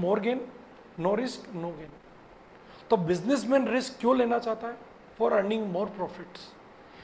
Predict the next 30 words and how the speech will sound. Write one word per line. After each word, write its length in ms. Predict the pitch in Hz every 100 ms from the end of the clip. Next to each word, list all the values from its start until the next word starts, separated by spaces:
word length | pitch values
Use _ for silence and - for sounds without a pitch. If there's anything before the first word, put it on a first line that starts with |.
| - 233
क्योंकि 180 | 254
अगर 200 | 247 254
वो 100 | 302 311
risk 280 | 294 -
लेगा 320 | 233 185 175 143 - - - - - - - - - -
तो 80 | 233
उसे 180 | 226 240
future 460 | 233 196 185 240 226
में 140 | 240 240
profit 340 | 190 175 254 226
होने 180 | 208 208
के 120 | 220
chances 440 | 202 185 214 180
भी 140 | 160 285 - - - 156
ज़्यादा 260 | 170 160 165
होंगे, 960 | 135 - - - - - - - -
और 100 | 269
अगर 180 | 277 294
वो 100 | 294
risk 260 | 285 -
नहीं 160 | 277 285
लेगा 260 | 269 233 240 - - - - - - - - - - -
तो 60 | 220
फ्यूचर 380 | - 202 226 220
में 120 | 226
प्रॉफिट 320 | 214 185 220 208
होने 200 | 196 196
के 100 | 208
चांस 320 | 180 175
भी 80 | 151